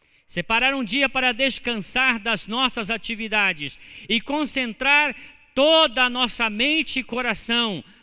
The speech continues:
no culto, na adoração, na celebração da vida com Deus.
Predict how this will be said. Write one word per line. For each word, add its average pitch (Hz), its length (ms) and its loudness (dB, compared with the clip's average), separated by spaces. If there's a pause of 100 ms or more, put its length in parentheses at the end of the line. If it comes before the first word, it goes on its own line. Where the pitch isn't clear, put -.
no 190 160 -4
culto, 254 680 -2 (160)
na 214 240 2
adoração, 226 1000 -2 (680)
na 170 140 -4
celebração 233 1120 -2 (240)
da 190 160 -2
vida 185 600 -4 (220)
com 165 180 -8
Deus. 127 480 -10